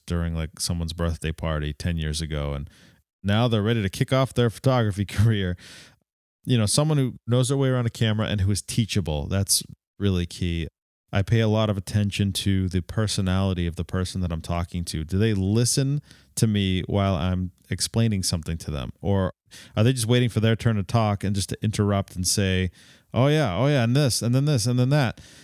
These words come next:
Not, like, being a little thoughtful and taking in the information. That's usually a red flag to me of someone that is not gonna be easily trainable. I also like to give people, like, little mini coaching sessions when I'm talking to someone who has a passion about photography. I kind of,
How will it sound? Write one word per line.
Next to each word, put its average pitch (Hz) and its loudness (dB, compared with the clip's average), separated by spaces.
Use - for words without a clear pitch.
Not, 127 2
like, 110 2
being 110 2
a 104 2
little 98 2
thoughtful 101 0
and 90 -2
taking 98 -2
in 98 0
the 92 0
information. 92 -2
That's 120 2
usually 107 0
a 95 2
red 90 0
flag 87 0
to 92 -4
me 82 -2
of 80 -4
someone 90 -2
that 82 -4
is 92 -6
not 87 -2
gonna 87 -4
be 82 -4
easily 82 -2
trainable. 78 -4
I 110 2
also 131 2
like 131 2
to 117 -4
give 110 0
people, 113 0
like, 95 0
little 98 2
mini 120 4
coaching 120 0
sessions 160 0
when 113 2
I'm 101 0
talking 117 0
to 135 0
someone 131 0
who 104 2
has 92 0
a 113 0
passion 117 0
about 113 0
photography. 113 -2
I 92 2
kind 110 0
of, 110 0